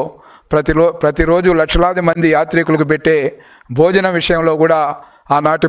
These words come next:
పాలకులు జగన్మోహన్ రెడ్డి కానీ, అదేవిధంగా కరుణాకర్ రెడ్డి కానీ, లేదా ఆడ వైవి సుబ్బారెడ్డి కానీ ఏ విధంగా ప్రవర్తించారో అదొక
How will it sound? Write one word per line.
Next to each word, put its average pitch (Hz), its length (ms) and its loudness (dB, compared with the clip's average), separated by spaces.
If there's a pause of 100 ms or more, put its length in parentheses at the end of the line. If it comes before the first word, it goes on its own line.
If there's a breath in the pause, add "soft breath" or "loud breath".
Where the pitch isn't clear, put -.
పాలకులు 156 420 2
జగన్మోహన్ 151 520 0
రెడ్డి 147 220 0
కానీ, 156 180 -2 (520 loud breath)
అదేవిధంగా 160 560 0 (420 loud breath)
కరుణాకర్ 156 500 0
రెడ్డి 151 220 -2
కానీ, 160 220 -2 (540 soft breath)
లేదా 170 260 2 (500 loud breath)
ఆడ 151 180 2
వైవి 160 240 0 (100)
సుబ్బారెడ్డి 156 520 0
కానీ 151 240 0 (500 soft breath)
ఏ 147 200 0
విధంగా 160 260 0 (100)
ప్రవర్తించారో 147 720 0 (480 loud breath)
అదొక 143 260 0